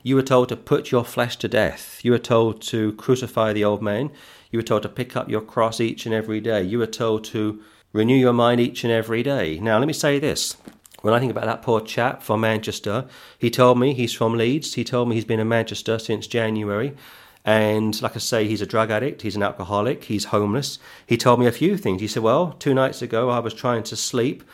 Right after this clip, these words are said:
and these two gentlemen wearing suits and ties, of all things, came over to me in the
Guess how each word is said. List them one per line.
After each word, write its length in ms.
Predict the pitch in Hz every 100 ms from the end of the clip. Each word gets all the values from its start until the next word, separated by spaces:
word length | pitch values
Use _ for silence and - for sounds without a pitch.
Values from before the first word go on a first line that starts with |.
| - - -
and 160 | 107 110
these 160 | 120
two 500 | - - 127 117 117 87
gentlemen 720 | 127 120 113 110 104 123 127
wearing 260 | 117 107 107
suits 360 | - 117 -
and 80 | 101
ties, 540 | 98 135 113 131 135 - _ -
of 140 | 95
all 160 | 107 110
things, 400 | 92 92 110 - - - -
came 200 | 131 127
over 180 | 117 110
to 320 | - 135 131
me 300 | 104 123 123 -
in 120 | 98
the 200 | 101 104